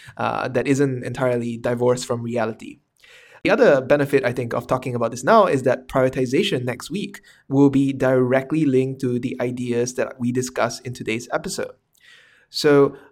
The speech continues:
uh, what I want to talk about today is this framework,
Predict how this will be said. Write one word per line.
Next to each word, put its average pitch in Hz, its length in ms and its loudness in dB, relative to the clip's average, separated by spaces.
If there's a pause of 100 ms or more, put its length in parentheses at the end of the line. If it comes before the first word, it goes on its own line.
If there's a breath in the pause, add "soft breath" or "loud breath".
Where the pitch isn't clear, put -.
(120)
uh, 139 240 4
what 160 360 0
I 143 120 4
want 143 180 0
to 135 60 -2
talk 135 180 -6
about 117 200 -2
today 208 500 2
is 135 340 0
this 127 160 -6
framework, 135 680 -2